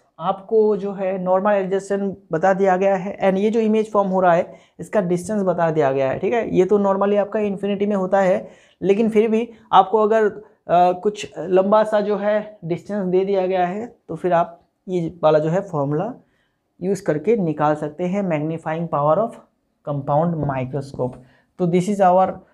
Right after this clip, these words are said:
magnifying power, ठीक है, in case of compound microscope, ठीक है। And एक और फॉर्मूला है जो दोस्तों, एक और फॉर्मूला है, अगर आपको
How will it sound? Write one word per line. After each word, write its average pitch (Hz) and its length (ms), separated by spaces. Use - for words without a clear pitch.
magnifying 175 540
power, 175 300
ठीक 175 100
है, 180 100
in 170 160
case 170 200
of 226 160
compound 165 460
microscope, 139 800
ठीक 180 120
है। 269 140
And 214 340
एक 247 180
और 262 100
फॉर्मूला 226 400
है 240 120
जो 214 120
दोस्तों, 202 400
एक 196 180
और 220 140
फॉर्मूला 190 360
है, 185 160
अगर 233 200
आपको 240 360